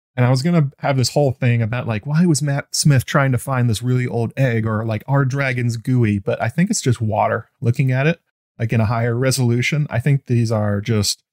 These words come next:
waters dripping off the ceiling, hitting it up here on the top, 'cause you can see it kinda glisten. And then it's just water. You can see down on his lap, there's, looks like there's some water down there too. So unfortunately,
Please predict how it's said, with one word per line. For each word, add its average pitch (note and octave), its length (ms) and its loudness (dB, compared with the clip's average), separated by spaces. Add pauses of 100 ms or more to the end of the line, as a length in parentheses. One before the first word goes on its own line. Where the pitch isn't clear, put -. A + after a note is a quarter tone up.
(240)
waters A#2+ 520 2
dripping A2+ 460 -4
off A2 360 -2
the - 100 -2
ceiling, A2+ 720 0
hitting A2+ 280 0
it G#2+ 160 -2
up - 180 -2
here A#2 120 0
on G#2 80 2
the G2+ 60 0
top, A2+ 260 -4
'cause A#2 120 2
you A2+ 60 0
can A2+ 100 -2
see D3 180 2
it - 100 -2
kinda A2+ 280 0
glisten. B2 580 0 (380)
And A2+ 180 2
then A2+ 80 4
it's A2+ 140 -2
just - 240 -2 (160)
water. A2 540 0 (220)
You B2+ 160 2
can C#3+ 100 4
see D#3 140 2
down B2+ 180 2
on A2+ 140 2
his G#2+ 160 -4
lap, G2+ 500 -4
there's, G#2 460 0 (120)
looks A#2 180 0
like A#2 140 0
there's G#2+ 200 -2
some A2+ 120 -2
water G#2+ 280 -4
down G#2 220 -6
there G2 140 -2
too. G2+ 240 0
So A2 220 0
unfortunately, B2 960 0